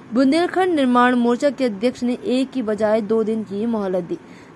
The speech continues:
साथ ही चेतावनी भी दी कि यदि युवती नहीं मिली तो वह आमरण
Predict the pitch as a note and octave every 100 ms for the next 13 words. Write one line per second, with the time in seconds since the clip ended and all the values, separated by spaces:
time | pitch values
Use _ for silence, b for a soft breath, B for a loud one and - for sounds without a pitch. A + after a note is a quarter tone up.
0 | - C4 B3+ C#4 B3+ A#3+ A3 G#3+ G3 C#4+
1 | A#3 F#3 G#3 A3+ G#3+ G#3 G#3 G#3+ G#3+ -
2 | A3 G3+ G3+ G#3+ D4+ C#4+ G3+ E3+ - -
3 | - - - - G#3 G#3 A3 - A3 G#3
4 | F#3 G3